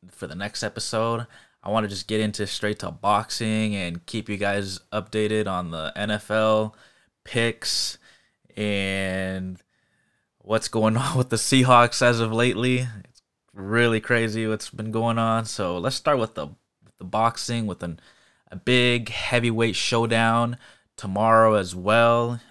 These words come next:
Uh, Anthony Joshua puts his, uh, his W B A, uh, W B O,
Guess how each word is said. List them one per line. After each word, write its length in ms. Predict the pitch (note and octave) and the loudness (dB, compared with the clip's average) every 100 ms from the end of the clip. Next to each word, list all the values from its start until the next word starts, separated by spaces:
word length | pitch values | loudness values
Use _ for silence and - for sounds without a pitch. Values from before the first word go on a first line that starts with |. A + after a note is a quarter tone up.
| - | -12
Uh, 260 | F#2 F2+ E2+ | -8 -8 -6
Anthony 460 | G2+ A2 - F2+ | -4 -2 -2 -6
Joshua 720 | F2 A2 A#2 A#2 - A2+ A#2 A2 _ | -2 4 4 4 -2 -2 -2 -4 _
puts 280 | - A2 - | -6 -4 -4
his, 400 | G2 F2 E2+ - _ _ _ _ _ | -6 -6 -8 -12 _ _ _ _ _
uh, 640 | G2 F#2+ F#2 F2 E2 D#2+ - _ _ _ _ _ _ _ _ _ - | -4 -2 -2 -4 -8 -14 -18 _ _ _ _ _ _ _ _ _ -20
his 520 | - A2+ G2+ G2+ G2 F#2+ | -8 -4 -4 -4 -8 -10
W 440 | F2+ A2+ A2 G#2+ | -4 -4 -2 -4
B 280 | G2 A2+ A2 | -4 -2 0
A, 540 | A2 A2+ A2+ A2 A2+ _ _ _ _ _ | 2 2 0 0 -4 _ _ _ _ _
uh, 280 | G#2 G2+ F#2+ | -2 -2 -2
W 360 | F#2 A2+ G#2 F#2 | -2 -4 -2 -6
B 320 | F2 A2 A2+ | -6 -2 2
O, 680 | A2+ A2+ A2+ A#2 A2+ A2+ A2+ | 2 2 2 2 2 0 -4